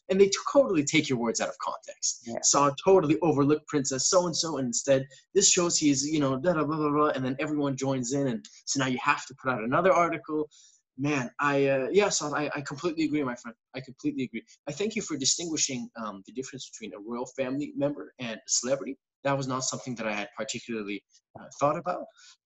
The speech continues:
Speaker 1: But, um, you know, in, in my point of view, there's definitely, there's a little bit of, you know, some people are just so passionate about someone or about a certain belief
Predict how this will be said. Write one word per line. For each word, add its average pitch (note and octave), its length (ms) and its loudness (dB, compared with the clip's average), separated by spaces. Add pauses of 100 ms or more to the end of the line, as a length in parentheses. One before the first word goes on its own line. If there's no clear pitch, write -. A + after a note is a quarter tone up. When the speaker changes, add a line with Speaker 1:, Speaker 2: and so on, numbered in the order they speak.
Speaker 1:
But, C3 260 -2
um, A#2+ 360 -4
you E3+ 120 0
know, C#3 100 2
in, C#3 360 0
in D#3 140 2
my D3+ 140 4
point D3 280 0
of C3+ 60 0
view, D#3 160 0
there's C#3 180 0
definitely, D3+ 380 -2
there's A#2 220 -4
a A2 60 -8
little C3 160 -2
bit B2 160 -2
of, A2+ 200 -4 (1400)
you F3 100 2
know, C#3 140 2
some D#3 240 -2
people C#3+ 300 -6
are B2+ 100 -6
just - 580 -2 (160)
so F3 720 2 (260)
passionate C3 520 2
about A2 320 -2
someone G#2 540 0
or A2+ 100 -6
about G#2 160 -2
a G2+ 60 -6
certain G#2+ 320 -2
belief D#3 340 -4